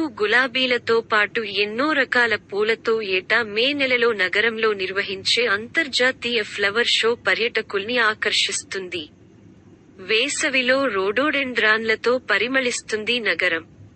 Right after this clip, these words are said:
రోప్వే ద్వారా నగరాన్ని చూడటం మరచిపోలేని అనుభూతిని అందిస్తుంది. అన్ని వస్తువులు దొరికే ఎన్జీ మార్గో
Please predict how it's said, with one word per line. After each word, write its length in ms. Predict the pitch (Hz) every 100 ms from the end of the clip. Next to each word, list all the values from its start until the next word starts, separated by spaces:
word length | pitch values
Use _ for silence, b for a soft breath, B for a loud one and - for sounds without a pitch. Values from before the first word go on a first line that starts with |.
| 202
రోప్వే 480 | 214 269 302 - 320 339
ద్వారా 460 | 220 214 208 226 254
నగరాన్ని 680 | 214 190 226 247 254 247 247 -
చూడటం 640 | 220 214 226 247 254 247
మరచిపోలేని 920 | 196 196 - - - 220 202 202 208
అనుభూతిని 720 | 190 175 208 208 240 220 220 254
అందిస్తుంది. 720 | 190 180 185 - 185 175 165 151 - - - -
అన్ని 340 | 214 226 269 330
వస్తువులు 760 | 269 247 - - 262 254 262
దొరికే 480 | 240 208 208 - 233
ఎన్జీ 460 | 220 185 185 190 254
మార్గో 460 | 233 208 190 226